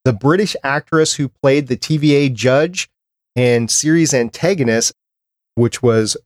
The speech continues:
Ravonna Renslayer, has confirmed that she will indeed be returning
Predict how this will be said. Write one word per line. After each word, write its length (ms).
Ravonna 540
Renslayer, 760
has 280
confirmed 560
that 140
she 340
will 360
indeed 580
be 160
returning 640